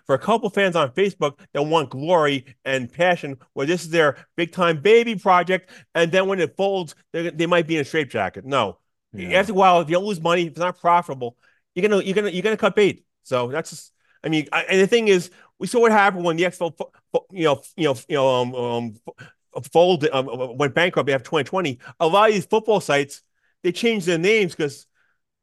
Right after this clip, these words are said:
Speaker 1: it wasn't, they had to, they had to have something to keep fans involved. They had to have something to keep their,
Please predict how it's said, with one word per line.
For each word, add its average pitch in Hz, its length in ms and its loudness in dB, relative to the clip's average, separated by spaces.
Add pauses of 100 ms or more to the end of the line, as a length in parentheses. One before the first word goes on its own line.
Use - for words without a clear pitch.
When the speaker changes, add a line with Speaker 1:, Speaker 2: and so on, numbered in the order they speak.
(180)
Speaker 1:
it 175 60 0
wasn't, 196 360 2
they 175 100 2
had 220 220 4
to, 202 80 -4
they 202 140 4
had 226 180 4
to 226 80 0
have 202 120 0
something 233 280 -4
to 185 60 -10
keep 190 240 -10
fans 151 260 -2
involved. 139 400 -4
They 180 60 -2
had 190 200 -2
to 202 60 -4
have 190 220 0
something 247 260 -8
to 196 80 -14
keep 190 220 -12
their, 139 360 2